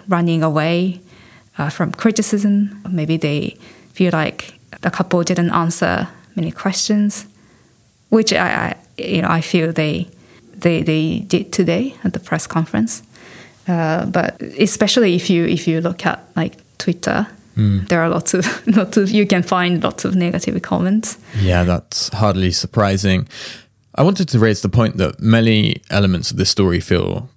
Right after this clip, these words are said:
Speaker 2: quite similar to that of Prince Harry and Meghan Markle, who also left for America not that long after being married and were also treated pretty nastily by the tabloids in their home country.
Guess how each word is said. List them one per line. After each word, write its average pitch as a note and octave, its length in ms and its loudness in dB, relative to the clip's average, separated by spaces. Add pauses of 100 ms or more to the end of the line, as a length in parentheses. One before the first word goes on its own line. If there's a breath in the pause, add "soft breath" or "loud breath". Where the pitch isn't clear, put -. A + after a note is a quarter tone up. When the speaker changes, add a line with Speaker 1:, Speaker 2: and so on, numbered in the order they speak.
Speaker 2:
quite F2 200 -2
similar F#2+ 300 2
to - 140 -6
that G2 260 -4
of - 220 -8
Prince - 260 -2
Harry F2+ 400 0
and F2 300 -4
Meghan F#2 300 -2
Markle, F#2 580 0
who F#2+ 240 0 (420)
also F#2+ 380 2
left F2 240 -2
for - 440 -4
America F#2 460 0
not F2 300 -2
that - 180 -4
long F#2 220 -2
after - 200 -6
being F#2 220 -2
married F2+ 480 -2 (560 soft breath)
and F2 460 -2
were F#2+ 260 2
also F2+ 440 0 (100)
treated - 580 -4
pretty - 320 -4
nastily F#2 540 -4
by F#2 480 -4 (160)
the F#2+ 100 -2
tabloids F2 560 -4
in F#2 60 -4
their F2 100 -2
home F2+ 240 0
country. F#2+ 560 0